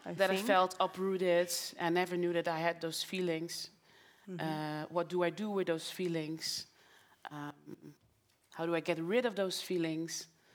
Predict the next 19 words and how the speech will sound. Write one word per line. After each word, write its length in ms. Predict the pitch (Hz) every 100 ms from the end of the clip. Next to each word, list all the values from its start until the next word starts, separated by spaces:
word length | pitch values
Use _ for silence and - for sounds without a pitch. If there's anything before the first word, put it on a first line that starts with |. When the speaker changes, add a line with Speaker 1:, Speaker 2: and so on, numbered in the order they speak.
| - -
Speaker 2:
That's 160 | - 214
something 340 | 214 196 180 -
I 100 | 226
didn't 400 | 254 320 220 190
know 240 | 190 208
that 140 | 247 -
I 100 | 175
had 220 | 165 175
those 180 | 160 160
feelings. 420 | - 208 143 147
So 160 | - 165
it's, 240 | 165 -
uh, 300 | - - 92 - _ _ _ _ _ _ _ _ -
yeah, 160 | 269 - - -
self-search. 760 | - 185 185 - - - - - _ _
Speaker 1:
And 100 | 214 220
let's 320 | 226 - -
take, 360 | - 233 - -
uh, 160 | 202